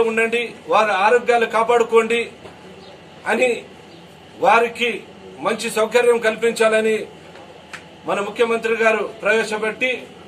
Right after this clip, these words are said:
అదేవిధంగా కార్మిక శాఖ ద్వారా కూడా జిల్లాకు ఒక నాలుగు జిల్లాలు కలిసి ఒక జేసీఎల్ ఉంటాడు, జిల్లాకు ఒకరు డీసీఎల్ ఉంటారు,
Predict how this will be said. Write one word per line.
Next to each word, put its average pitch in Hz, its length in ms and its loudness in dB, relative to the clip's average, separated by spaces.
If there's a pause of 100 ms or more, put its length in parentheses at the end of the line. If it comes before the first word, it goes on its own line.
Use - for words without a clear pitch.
(240)
అదేవిధంగా 226 560 4 (560)
కార్మిక 240 460 4 (100)
శాఖ 233 160 2 (120)
ద్వారా 226 280 4
కూడా 220 200 2 (2000)
జిల్లాకు 247 480 4
ఒక 233 120 2 (1700)
నాలుగు 220 300 2 (120)
జిల్లాలు 240 420 0
కలిసి 226 260 -2
ఒక 196 220 -6
జేసీఎల్ 226 520 0
ఉంటాడు, 220 280 -2 (1400)
జిల్లాకు 247 480 4
ఒకరు 233 260 -2 (300)
డీసీఎల్ 226 460 2
ఉంటారు, 220 300 2